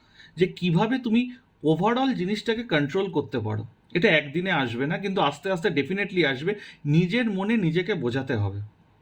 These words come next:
তো এইরকম ধরনের ঘটনা আর যাতে না হয়, সেটাই ভগবানের কাছে প্রে করি, কারণ কিছু কিছু সুখকর মুহূর্ত এমন থাকে, যেটা বহু বছর বাদে আসে, তারপরে যদি এরকম ধরনের দুঃখের পরিস্থিতির সৃষ্টি হয়, সেটা ভালো লাগে না। আঠেরো বছর,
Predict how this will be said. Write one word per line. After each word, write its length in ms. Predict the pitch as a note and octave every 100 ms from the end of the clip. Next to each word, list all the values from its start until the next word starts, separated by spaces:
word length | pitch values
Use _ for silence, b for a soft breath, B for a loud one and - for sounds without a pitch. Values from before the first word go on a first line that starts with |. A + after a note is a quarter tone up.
| _ _ _ _ _ _ _ _ _ _ _ -
তো 60 |
এইরকম 480 | G3 D#3+ F#3 A3+ B3+
ধরনের 280 | A#3 A#3 A#3+
ঘটনা 340 | D3+ D3+ G3
আর 140 | F#3 C#3+
যাতে 280 | C#3 F#3+ A3
না 140 | G3
হয়, 160 | F#3+ F3+
সেটাই 240 | D#3+ F#3
ভগবানের 440 | D#3 D3+ E3 F3
কাছে 200 | F3 F3
প্রে 260 | E3 A#2+ B2
করি, 300 | C#3+ E3+ A3+ B B
কারণ 180 | E3+ F#3+
কিছু 260 | E3+ E3+ G#3
কিছু 260 | A3 B3
সুখকর 560 | - F3+ E3+ G#3+ A3 G#3
মুহূর্ত 420 | C#3+ E3 G3+ -
এমন 420 | A3 C#3 D3+ G#3
থাকে, 240 | G#3 G#3+ A3
যেটা 200 | G3 A3
বহু 560 | D#3 - D#3 F3 A#3 D3+
বছর 440 | D3+ D3 A#3+ A#3+
বাদে 320 | E3 E3 G#3
আসে, 360 | E3+ B2+ - G#2+ b b b b b -
তারপরে 540 | D#3+ G3 G3+ D#3 G3+
যদি 220 | A3+ A#3 G#3+
এরকম 300 | G3 G#3+ G#3
ধরনের 240 | G#3+ G#3+
দুঃখের 360 | E3 E3 G3+ F#3
পরিস্থিতির 440 | E3+ E3 F#3 G3+
সৃষ্টি 440 | - D#3+ E3 G3+
হয়, 200 | F3+ G#3 B3 B B B B -
সেটা 320 | - E3 G3+
ভালো 280 | A2+ D#3 E3
লাগে 220 | C#3 C#3
না। 80 | C3+
আঠেরো 400 | C#3 - A3+ A3
বছর, 500 | E3 E3 G#3+ C#3+